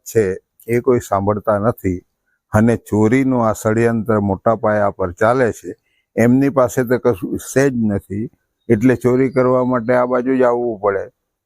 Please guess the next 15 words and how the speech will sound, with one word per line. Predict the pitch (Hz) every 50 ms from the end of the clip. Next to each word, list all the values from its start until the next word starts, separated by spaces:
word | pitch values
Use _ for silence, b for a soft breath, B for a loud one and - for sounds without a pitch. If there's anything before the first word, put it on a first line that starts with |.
| _
ને, | - 107
એટલા | 113 110 - 139 139 135
માટે | 131 127 120 104 92 117
આ | 113 107 98
ચોરી | - - 107 107 110 110 117 110
અટકતી | 101 - - - - - _ - 113 107
નથી. | 110 123 127 - - 120 95 87 95 - _ _ _ -
ભરૂચ | 113 104 101 95 113 113 98 87
જિલ્લાના | 92 104 101 101 101 101 101 104 104 107 104
ઝઘડિયા | 95 98 90 101 101 101 101 98 - _
તાલુકાની | - 98 98 101 101 - - 104 101 98 101 101
સૌથી | - - 131 127 127 123 - 135 139 127
વધારે | 117 110 107 113 110 110 107 -
ખનીજ | _ - - 107 104 110 98 85
ધરાવતો | - 87 92 98 101 98 92 - - 95